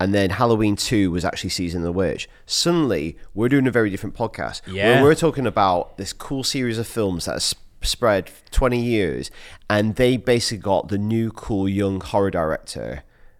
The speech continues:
Speaker 1: to make a one-off Hallow-, Halloween film.
Speaker 2: Yeah.
Speaker 1: What a cool series that is.
Speaker 2: What if we've got, now got, ended up with thirteen of those
Speaker 1: And
Speaker 2: by all these up-and-coming directors?
Speaker 1: Well,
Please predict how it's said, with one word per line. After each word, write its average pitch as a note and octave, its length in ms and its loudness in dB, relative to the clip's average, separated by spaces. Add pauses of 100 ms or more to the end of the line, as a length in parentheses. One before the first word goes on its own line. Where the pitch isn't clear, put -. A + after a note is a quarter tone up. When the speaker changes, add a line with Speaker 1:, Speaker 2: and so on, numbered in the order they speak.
Speaker 1:
to - 140 -4
make G#2 540 -2
a G2+ 60 -2
one-off G2+ 580 0
Hallow-, F#2+ 480 -2
Halloween G#2 460 -2
film. A#2 440 -2
Speaker 2:
Yeah. G2+ 300 0 (400)
Speaker 1:
What G#2 440 0
a C#3+ 60 4
cool C3+ 260 0
series C3 380 0
that A#2 240 2
is. B1 260 -6
Speaker 2:
What A#2 120 0
if A#2 100 -4
we've A2 100 0
got, A#2 140 0
now G#2+ 180 2
got, G2+ 380 -2
ended G2+ 260 -4
up G2 140 -4
with F#2+ 80 -8
thirteen G#2 580 -2
of E2 140 -6
those D#2 600 -4
Speaker 1:
And G#2+ 60 2
Speaker 2:
by G#2 240 4
all A#2+ 220 4
these A2+ 160 2
up-and-coming G#2+ 500 0
directors? E2+ 880 -2
Speaker 1:
Well, C3 240 0